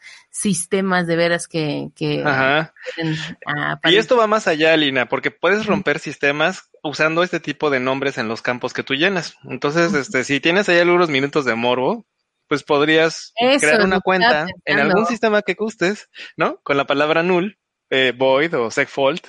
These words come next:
Speaker 2: este, y ver qué pasa, a ver si el sistema sí la aguanta, ¿no? Porque son palabras reservadas de sistema.
Speaker 1: Claro.
Speaker 2: Pero, eh, lo han llevado más allá. O sea, si te pones a investigar en algunos de los foros de, de, mm, la defcon, por ejemplo,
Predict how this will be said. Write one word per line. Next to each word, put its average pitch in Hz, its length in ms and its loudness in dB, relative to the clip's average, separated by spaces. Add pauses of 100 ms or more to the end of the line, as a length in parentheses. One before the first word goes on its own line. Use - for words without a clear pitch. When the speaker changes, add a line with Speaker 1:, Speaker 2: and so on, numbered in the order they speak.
(100)
Speaker 2:
este, 123 460 -4
y 143 100 2
ver 156 200 2
qué 180 100 0
pasa, 156 420 -2
a - 20 -4
ver 135 140 -2
si 160 100 -6
el 147 60 -4
sistema 143 380 -4
sí 139 140 -4
la 131 120 2
aguanta, 123 420 -2
¿no? 131 200 -8 (380)
Porque 156 200 -2
son 170 160 -2
palabras 143 300 2
reservadas 113 480 -2
de 123 60 -8
sistema. 160 400 -4 (560)
Speaker 1:
Claro. 185 320 2
Speaker 2:
Pero, 247 200 2
eh, 143 480 4
lo 143 140 0
han 208 80 0
llevado 202 280 2
más 190 220 -2
allá. 233 360 -2
O 147 120 -6
sea, 160 200 2 (180)
si 156 240 -2
te 147 140 -2
pones 214 300 -4
a 220 40 0
investigar 170 500 0
en 143 200 -2
algunos 143 400 -2
de 147 100 0
los 131 180 -2
foros 135 580 -2
de, 120 720 0
de, 120 600 2
mm, 117 200 -6 (160)
la 123 180 -2
defcon, 147 480 0
por 117 140 -4
ejemplo, 143 480 -2